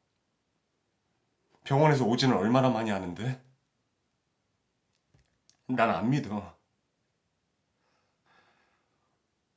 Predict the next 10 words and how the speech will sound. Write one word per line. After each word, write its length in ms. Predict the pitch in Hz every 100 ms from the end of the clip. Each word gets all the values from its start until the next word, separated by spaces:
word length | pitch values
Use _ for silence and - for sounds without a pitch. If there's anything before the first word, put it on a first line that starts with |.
| _ _ -
우리 140 | 143
엄마가 320 | 120 139 117
재건 300 | - 123 139
엄마 160 | 135 127
못 200 | 95 101
알아봤다고? 640 | 123 104 95 101 156 165 - _ _ _ _ _ _ _ _ _ _ - -
그딴 380 | 208 208 240
여자 220 | 277 254 -
못 100 | -
알아봐도 680 | 208 208 175 196 208 139